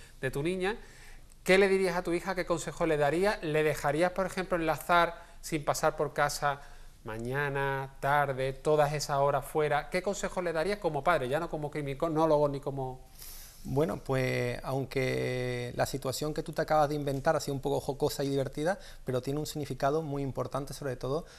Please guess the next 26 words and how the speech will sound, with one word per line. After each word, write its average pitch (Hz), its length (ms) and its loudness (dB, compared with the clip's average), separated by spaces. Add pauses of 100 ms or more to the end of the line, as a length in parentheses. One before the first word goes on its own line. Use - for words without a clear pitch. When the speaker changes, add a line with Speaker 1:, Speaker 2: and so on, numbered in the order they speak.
(220)
Speaker 2:
para 120 800 2
todos 139 240 2
aquellos 135 220 -4
televidentes 135 500 -4
que 147 100 -10
nos 143 120 -8
estén 127 160 -8
observando 127 500 -4
y 147 160 -6
tanta 131 380 -4
gente 127 280 -8
joven 139 360 -4 (260)
que 139 140 0
va 127 160 6
a - 20 6
realizar 135 460 0
lo 160 120 -2
que 127 120 -4
tú 120 100 -2
acabas 120 240 0
de 120 80 -2
comentar, 123 400 -2
desde 123 140 -2
por 127 160 -2
la 127 40 0
mañana, 160 460 -2